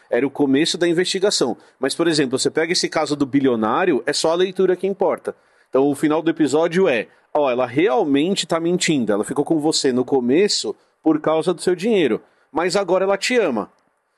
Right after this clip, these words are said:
Então, nesse caso, ele não tem evidência nenhuma, ele só tá pegando as informações do que tá sendo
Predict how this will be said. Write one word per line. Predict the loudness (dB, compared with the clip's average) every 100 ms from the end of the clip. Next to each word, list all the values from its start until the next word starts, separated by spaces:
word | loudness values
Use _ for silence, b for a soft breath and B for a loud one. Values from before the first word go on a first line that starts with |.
| _ -2
Então, | 0 2 2 2
nesse | 2 2 2 -2
caso, | -2 0 0
ele | 0
não | 0 0
tem | 2 2
evidência | 2 0 0 0 0
nenhuma, | 2 2 2
ele | 0
só | 0 -2
tá | -2
pegando | -2 -2 0
as | -2 -2
informações | -2 0 2 0 0 0 0
do | -4
que | -4
tá | -4
sendo | 0 0